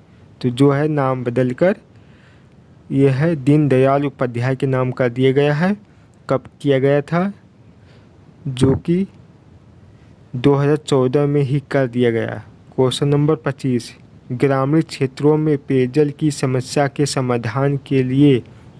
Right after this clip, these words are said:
केंद्र सरकार ने किस वर्ष स्वजल धारा कार्यक्रम की शुरुआत की? स्वजल जो है धारा कार्यक्रम है, कब शुरुआत की गई है?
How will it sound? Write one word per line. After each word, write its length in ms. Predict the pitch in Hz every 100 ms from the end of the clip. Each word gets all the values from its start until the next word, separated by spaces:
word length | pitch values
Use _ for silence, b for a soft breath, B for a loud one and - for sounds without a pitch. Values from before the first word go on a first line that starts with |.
| - -
केंद्र 320 | 147 160 156
सरकार 460 | 143 135 131 139 139
ने 200 | 143 143
किस 340 | 135 160 147
वर्ष 320 | 131 139 143 143
स्वजल 680 | - - 131 123 151 143 123 - - 139
धारा 400 | 120 127 131 131
कार्यक्रम 600 | - 131 123 123 139 139
की 160 | 143
शुरुआत 500 | 131 - 127 131 127
की? 300 | - 139 120 - B B B B B
स्वजल 600 | - - 131 131 151 160
जो 180 | 127 131
है 280 | 123 156 220 - b b b b b - -
धारा 360 | 135 123 131 139
कार्यक्रम 640 | 135 131 123 - 131 120 110
है, 160 | 113 -
कब 120 | - 139
शुरुआत 420 | - 135 135 131
की 140 | 147
गई 240 | 139 143 143
है? 220 | 165